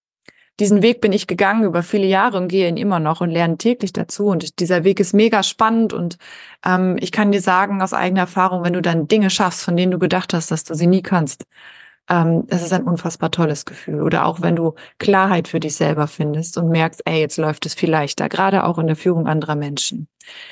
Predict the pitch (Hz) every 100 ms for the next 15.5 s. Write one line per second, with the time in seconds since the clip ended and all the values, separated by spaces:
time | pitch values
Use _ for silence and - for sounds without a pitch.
0 | - - 294 - 247 - 160 151 165 -
1 | 269 269 220 233 220 180 196 214 185 202
2 | 180 180 - 202 185 - - 170 208 -
3 | 170 - - 165 165 175 - 214 196 -
4 | 202 202 202 202 - 185 185 180 277 269
5 | 247 240 208 226 196 185 196 - - 151
6 | 151 147 - 156 - - - - - 175
7 | 165 165 170 - 170 160 156 156 151 -
8 | _ _ _ _ _ _ - - 175 254
9 | - 170 147 151 147 151 208 - _ _
10 | - - - - - - 170 170 165 -
11 | - - 170 - 175 165 160 160 156 156
12 | 170 170 190 170 - 160 - 175 170 -
13 | 196 190 214 151 156 247 - - 175 190
14 | - 170 - 156 - 202 196 247 247 -
15 | 156 151 - 180 180